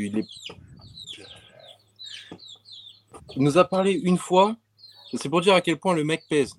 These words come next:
C'est, c'est aussi, c'est que il y avait un petit terrain. C'est même pas un terrain, c'est juste un infield. Et nous, les lanceurs, on faisait des P F P, euh, défense, tu vois. Quand le frappeur, il frappe la balle sur toi, t'attrapes la balle et tu lances sur première base.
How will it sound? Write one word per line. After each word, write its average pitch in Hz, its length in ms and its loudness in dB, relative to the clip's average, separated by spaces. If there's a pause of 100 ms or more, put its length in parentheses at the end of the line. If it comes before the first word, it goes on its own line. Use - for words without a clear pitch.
(120)
C'est, - 160 -20
c'est 110 160 -14
aussi, 123 360 -8 (420)
c'est 139 180 2
que 135 420 2 (160)
il 143 60 4
y 139 60 8
avait 147 140 6
un 160 100 4
petit - 260 -8
terrain. 175 460 0
C'est - 140 -12
même 165 100 -4
pas 208 140 -2
un 180 40 -2
terrain, 170 260 -6
c'est - 120 -12
juste 170 140 -8
un 156 100 -2
infield. 151 540 -4
Et 131 60 0
nous, 165 120 0
les 180 80 0
lanceurs, 147 400 0
on 143 100 -6
faisait 143 140 -16
des 135 160 -8
P 139 260 -2
F - 140 -8
P, 170 220 0
euh, 123 240 6
défense, 127 420 -8
tu - 120 -4
vois. 135 220 4 (680)
Quand 131 320 0
le 120 100 0
frappeur, 143 340 2
il 147 60 0
frappe - 180 0
la 139 80 4
balle 131 180 2
sur - 180 -6
toi, 175 340 4 (840)
t'attrapes 127 340 -4
la 127 100 2
balle 160 180 2
et - 20 -2
tu - 140 -8
lances 139 120 -4
sur - 100 -8
première 135 220 -2
base. 131 300 0